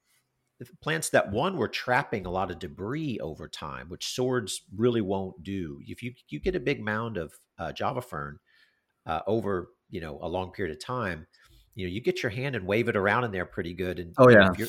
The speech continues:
Speaker 1: in a big tank, if your flow's not right, there's a lot of junk coming out of there, right?
Speaker 2: Oh, yeah.
Speaker 1: So, um, and then I found that, that, uh, Java ferns, too,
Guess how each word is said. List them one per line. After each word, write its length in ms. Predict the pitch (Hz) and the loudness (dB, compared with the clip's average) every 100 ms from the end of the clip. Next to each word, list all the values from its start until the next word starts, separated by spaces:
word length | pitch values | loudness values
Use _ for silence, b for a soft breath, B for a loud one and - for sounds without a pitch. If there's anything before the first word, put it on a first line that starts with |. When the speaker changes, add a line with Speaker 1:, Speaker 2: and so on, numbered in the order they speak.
| - - - _ 120 | -8 -12 -18 _ -6
Speaker 1:
in 80 | |
a 60 | 98 | 0
big 180 | 165 180 | 2 2
tank, 300 | - 151 127 | 2 -2 -2
if 100 | 123 | -2
your 80 | 113 | -2
flow's 400 | - 156 175 156 | 2 4 4 6
not 240 | 127 101 | 4 6
right, 220 | 131 135 | 6 6
there's 180 | 127 135 | 4 0
a 60 | 95 | 0
lot 320 | 101 110 110 | 4 4 4
of 80 | 95 | 0
junk 280 | 110 107 | -2 -2
coming 280 | - 87 76 | -6 -8 -8
out 140 | 71 71 | -10 -10
of 100 | 73 | -12
there, 240 | 69 71 | -12 -12
right? 140 | - 107 | -2 4
Speaker 2:
Oh, 100 | 104 | 6
yeah. 180 | 95 82 | 6 4
Speaker 1:
So, 220 | 87 90 B B B B | 0 -4 B B B B
um, 340 | 110 98 98 107 | 0 0 -2 -4
and 100 | 135 | -2
then 60 | 139 | 2
I 140 | 160 | 2
found 340 | 208 175 139 110 | 0 -2 -2 -4
that, 140 | 107 _ - | -6 _ -4
that, 200 | 95 - - - _ - | -2 -4 -10 -20 _ -8
uh, 160 | 87 78 | -6 -2
Java 280 | 95 143 156 | 2 2 0
ferns, 380 | 110 101 92 | -6 -6 -8
too, 400 | - 156 143 98 | -8 -4 -2 -2